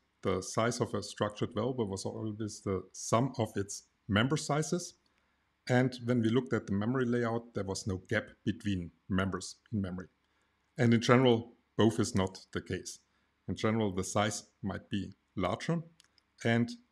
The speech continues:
there might be a gap between members. And this is due to alignment requirements. The compiler has to make sure that every member of a structured variable is properly aligned.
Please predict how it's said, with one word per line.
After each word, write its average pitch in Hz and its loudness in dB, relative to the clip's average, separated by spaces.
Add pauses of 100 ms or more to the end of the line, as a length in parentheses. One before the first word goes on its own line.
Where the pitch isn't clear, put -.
(140)
there 104 0
might 98 0
be 110 2
a 98 4
gap 98 0 (160)
between 92 -6
members. 87 -8 (500)
And 92 0
this 117 0
is 107 -4
due 107 0
to 95 -2
alignment 95 -2
requirements. 87 -8
The 90 -4 (300)
compiler 113 0
has 113 -4
to 110 -2
make 95 -2
sure - 2
that 104 0 (100)
every 117 6
member 120 0
of 123 -4
a 110 0
structured - -2
variable 101 0 (340)
is 101 -2
properly 92 -4
aligned. 92 -4